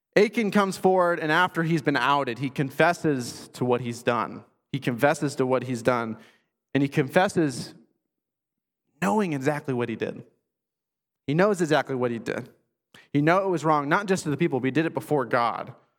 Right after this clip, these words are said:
And the scenario, like I've already said, brings up all these questions of who was involved in this, who knew this. When Achan saw that beautiful robe, he took it. He'd heard about these robes from Babylon.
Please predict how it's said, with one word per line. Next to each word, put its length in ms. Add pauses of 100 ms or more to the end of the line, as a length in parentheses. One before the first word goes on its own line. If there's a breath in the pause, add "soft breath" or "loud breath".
(1080)
And 120
the 60
scenario, 560
like 200
I've 120
already 160
said, 240
brings 240
up 140
all 120
these 160
questions 420
of 160
who 180
was 180
involved 400
in 60
this, 200 (100)
who 200
knew 260
this. 480 (1600)
When 100
Achan 260
saw 260
that 180
beautiful 340
robe, 220
he 80
took 320
it. 220 (460)
He'd 100
heard 200
about 240
these 160
robes 260
from 160
Babylon. 600